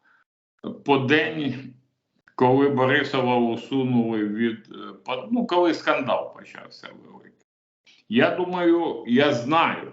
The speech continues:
що ми побачимо там дуже багато відомих і цікавих прізвищ. Чому офіс їх не оприлюднює? Ну, по-перше, можна тримати за Фаберже цих людей,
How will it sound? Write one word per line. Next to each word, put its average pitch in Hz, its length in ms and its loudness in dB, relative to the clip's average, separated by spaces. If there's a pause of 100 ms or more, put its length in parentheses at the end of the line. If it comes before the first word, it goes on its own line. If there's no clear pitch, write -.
що - 180 -6
ми 139 220 0
побачимо 143 640 -2
там 135 280 -2
дуже 254 680 0
багато 139 600 0
відомих 127 760 -4
і 120 80 -8
цікавих 135 640 -2 (100)
прізвищ. 110 440 -14 (760)
Чому 226 400 2
офіс 208 380 2
їх 214 200 -6
не 214 240 -4
оприлюднює? 196 760 -4
Ну, 185 120 -6
по-перше, 175 560 -2
можна 151 480 -6
тримати 147 600 -6
за 135 180 -2
Фаберже 120 720 -4
цих 123 260 -20
людей, 143 440 -16